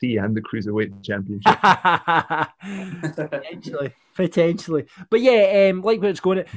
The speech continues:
Speaker 2: And talking about that as a whole, you know, the, the way they're booking N X T at the moment and the way the creative are, are, are putting the show together,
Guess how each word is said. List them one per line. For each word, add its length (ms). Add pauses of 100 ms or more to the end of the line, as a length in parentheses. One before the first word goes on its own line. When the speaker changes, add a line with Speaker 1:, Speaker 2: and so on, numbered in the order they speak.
(100)
Speaker 2:
And 140
talking 340
about 320
that 300
as 100
a 80
whole, 300
you 140
know, 200 (200)
the, 320
the 100
way 300
they're 100
booking 800
N 140
X 260
T 160
at 60
the 40
moment 320
and 160
the 60
way 140
the 100
creative 500
are, 180
are, 160 (140)
are 100
putting 280
the 60
show 260
together, 560